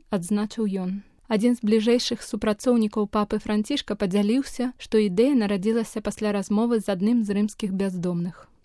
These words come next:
На пачатку кастрычніка арцыбіскуп Краеўскі сустрэў яго на вуліцы і, даведаўшыся, што той адзначае сваё пяцідзесяцігоддзе, прапанаваў разам схадзіць у рэстаран.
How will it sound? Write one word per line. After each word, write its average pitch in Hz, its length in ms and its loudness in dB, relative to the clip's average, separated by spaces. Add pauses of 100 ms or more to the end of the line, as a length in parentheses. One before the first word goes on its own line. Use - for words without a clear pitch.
На 220 80 0
пачатку 214 520 -2
кастрычніка 208 880 -6 (160)
арцыбіскуп 220 640 -4
Краеўскі 208 640 -2 (180)
сустрэў 262 480 2
яго 220 240 2
на 220 160 4
вуліцы 208 540 0 (180)
і, 233 160 0
даведаўшыся, 220 800 0
што - 160 -6
той 247 160 2
адзначае 214 720 -2
сваё 208 400 2
пяцідзесяцігоддзе, 208 1160 -2 (100)
прапанаваў 220 640 2
разам 220 320 -2
схадзіць 208 400 -4
у 226 80 2
рэстаран. 196 600 -2